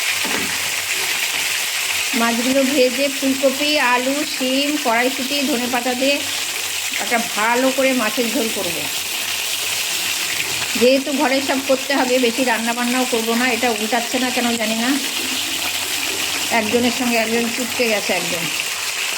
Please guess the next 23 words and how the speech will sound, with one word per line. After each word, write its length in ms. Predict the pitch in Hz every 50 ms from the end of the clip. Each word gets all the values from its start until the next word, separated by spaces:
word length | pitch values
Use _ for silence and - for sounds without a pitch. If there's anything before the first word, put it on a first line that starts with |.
| - - - - - - - - - - - - - - - - - - - 226 - 208 202
মাছের 380 | 220 220 226 220 - 269 262 247 - -
চুরি 260 | - 254 247 233 247 247 240
লাভ 160 | 240 226 196 - 180
আমার। 200 | 165 165 160 165 - - - - - - - - - - - - - - - - - - - - - - -
চলো, 180 | 254 254 269 269 269 262
মাছটা 260 | 240 226 226 - 262 247
একদিকটা 320 | 233 226 247 240 - 277 262 - 240
করা 160 | 220 233 240 233
হয়ে 140 | 285 254 247
গেল, 100 | 262 269 285 277
ওদিকটা 260 | 240 226 233 226 - 254 233
একটু 120 | - 262 247 -
কম 140 | 233 214 220 226 226
ভেজে 200 | 226 226 233 240 240
নেব। 120 | 254 254 285 330 320 - - - - - - - - - - - - - - - - 233
এখানে 220 | 226 254 247 247 254 240 240
দেখিয়ে 280 | 233 226 233 269 262 254 240
দিই, 140 | 285 302 349 320 - - - - - - - - - - - - - - - - - - - - - - - - - - - - - -
সমস্ত 360 | 247 240 240 240 240 240 - - 247 247 240
রেখে 200 | 226 - - 240 233
দিয়েছি। 360 | 254 254 254 247 - - 285 285 294 320 339 - - - - - - - - - - - - - - - - - - - - - - - - - 233
এই 80 | 226 214
যে 80 | 208 196